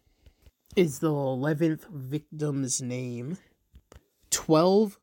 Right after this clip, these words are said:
of his victims were unknown, and their age is unknown. Mostly his later victims, it seems.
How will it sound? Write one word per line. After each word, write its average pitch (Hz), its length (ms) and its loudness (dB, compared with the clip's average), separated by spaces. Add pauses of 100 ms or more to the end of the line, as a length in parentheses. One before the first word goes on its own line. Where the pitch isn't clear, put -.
of 151 160 -6
his 143 200 -8
victims 165 760 -6
were 139 280 -8 (100)
unknown, 151 960 0
and 135 180 -6
their 123 180 -6
age 151 520 -2 (180)
is 127 280 -10
unknown. 135 760 -4 (540)
Mostly 170 600 0
his 156 220 0
later 147 460 2
victims, 120 720 -10
it - 200 -14
seems. 131 840 -10